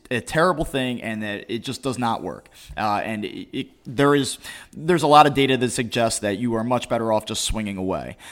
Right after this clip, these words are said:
But there are certain situations that call for it. You would have been better off having, uh, Vince Velasquez up there in that situation with, with Kingery on second base and nobody out yesterday. I mean, Andrew Knapp right now, and, and I'm not gonna try to pile on a backup catcher,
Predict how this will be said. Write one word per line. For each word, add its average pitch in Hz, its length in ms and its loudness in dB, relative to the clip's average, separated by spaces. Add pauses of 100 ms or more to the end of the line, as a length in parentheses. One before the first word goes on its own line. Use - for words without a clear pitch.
(160)
But 156 320 4
there 208 120 8
are 196 160 8
certain 180 360 2
situations 117 800 0
that 110 340 -2
call 110 260 -2
for - 300 -4
it. - 80 -8
You 214 160 6
would 294 100 6
have 202 80 2
been 156 160 0
better 147 320 8
off 117 300 4 (240)
having, 147 640 4
uh, 117 260 -8
Vince 151 360 -4
Velasquez 139 640 4
up - 160 -2
there 87 280 -4 (120)
in 135 120 -2
that 123 180 2
situation 113 640 -2
with, 117 240 -6
with 139 180 -2
Kingery 139 340 0
on 117 80 -2
second 127 280 0
base 127 240 2
and 120 80 -2
nobody 113 280 0
out 117 120 2
yesterday. 101 280 -6
I - 20 -4
mean, 113 160 -4
Andrew 226 260 2
Knapp 143 320 6
right 120 220 0
now, 110 220 0
and, 123 100 -4
and 156 160 -4
I'm 202 160 6
not 214 160 8
gonna 135 140 -2
try 139 180 4
to 117 60 0
pile 135 400 6
on 127 180 2
a 101 40 -4
backup 120 520 2
catcher, 135 400 -2